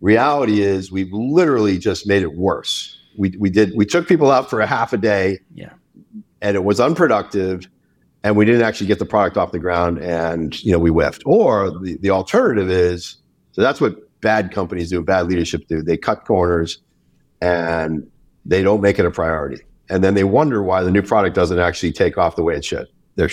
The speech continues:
Speaker 1: you know, like, "Oh my God, look at what, how, what's happened. How come we're only twenty percent of the plan?" Like, well,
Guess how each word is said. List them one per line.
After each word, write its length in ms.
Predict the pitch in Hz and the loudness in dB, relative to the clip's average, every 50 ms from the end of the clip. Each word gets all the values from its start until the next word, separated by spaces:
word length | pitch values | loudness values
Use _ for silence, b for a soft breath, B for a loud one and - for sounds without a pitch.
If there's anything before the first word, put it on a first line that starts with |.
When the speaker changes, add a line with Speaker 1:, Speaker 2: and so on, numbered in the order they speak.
| - 110 | -2 -2
Speaker 1:
you 120 | 104 87 | 0 0
know, 100 | 73 76 | 0 0
like, 160 | 78 73 - | -4 -2 -2
"Oh 80 | 117 113 | 0 2
my 140 | 104 98 92 | 2 2 2
God, 200 | 98 82 69 76 | 0 0 0 -2
look 140 | 80 76 | -4 -4
at 80 | 76 78 | -4 -4
what, 160 | 76 71 71 - | -4 -4 -4 -2
how, 100 | 95 98 | -2 0
what's 180 | 76 90 92 87 | 0 0 0 2
happened. 300 | 98 85 87 - 71 73 | 2 2 2 0 0 -2
How 80 | 85 85 | -4 -2
come 140 | - 82 | -2 -2
we're 80 | 82 82 | 0 0
only 100 | 80 80 | 0 -2
twenty 220 | 78 - 92 87 76 | -2 0 0 0 0
percent 240 | - 90 104 101 73 | 0 0 -2 -2 -2
of 60 | 71 | -2
the 40 | - | -4
plan?" 240 | 98 80 64 62 | -6 -6 -6 -6
Like, 220 | 62 64 64 - - _ _ _ _ _ _ _ _ | -6 -6 -6 -6 -8 _ _ _ _ _ _ _ _
well, 420 | - 92 120 143 147 - - _ | 0 2 2 2 0 -4 -10 _